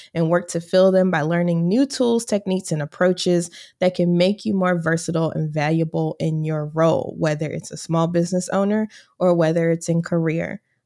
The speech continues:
Make sure you are upskilling. There is always a gap. It's up to you to identify where those gaps are. I know where my gaps are. One of them is sales, <laughs> okay? But guess what?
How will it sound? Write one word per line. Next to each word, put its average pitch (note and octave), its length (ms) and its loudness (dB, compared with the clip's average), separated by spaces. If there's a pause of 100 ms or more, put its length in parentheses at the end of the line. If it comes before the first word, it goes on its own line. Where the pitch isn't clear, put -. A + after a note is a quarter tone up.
Make F3+ 360 2
sure F3 340 2
you E3+ 320 0
are D#3+ 340 -4
upskilling. D#3+ 760 -4 (320)
There F#3 400 2
is F3 260 2
always G#3+ 800 4
a E3+ 60 2
gap. D#3 580 -4 (280)
It's E3+ 200 2
up F3+ 200 0
to F3 120 -2
you F#3 280 0
to - 160 -4
identify F3 580 0
where D3+ 240 0
those D#3 280 -4
gaps - 340 -10
are. - 360 -6 (400)
I F3 140 0
know A#3+ 180 2
where F#3+ 140 4
my F#3+ 220 2
gaps - 340 -4
are. G3 420 -2
One F3+ 260 4
of G#3 120 2
them G3 160 2
is G3 120 -2
sales, - 580 -2 (220)
<laughs> - 220 -6
okay? G#3 640 2 (300)
But G#3 140 2
guess G#3 280 2
what? G3+ 380 0